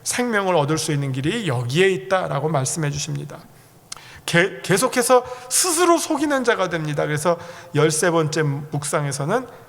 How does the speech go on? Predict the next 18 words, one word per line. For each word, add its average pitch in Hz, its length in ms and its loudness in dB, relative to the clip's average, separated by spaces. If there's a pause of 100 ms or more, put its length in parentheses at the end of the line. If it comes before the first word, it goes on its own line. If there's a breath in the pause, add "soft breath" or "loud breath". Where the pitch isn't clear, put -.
(200 loud breath)
"착각은 214 680 0
자유다." 139 840 -2 (220)
어, 139 240 -14 (1200 soft breath)
오 151 220 4
장에 151 340 2
있는 135 240 -2
내용들을 127 720 -4
가지고 135 460 -2
이제 131 380 -4 (120)
오 139 160 0
장 131 180 -2
후반부에 202 520 0
있는 160 400 -4
내용들을 151 460 0
가지고 165 560 0 (300 loud breath)
착각이 190 500 0
자유라고 135 520 0
하고, 131 460 -2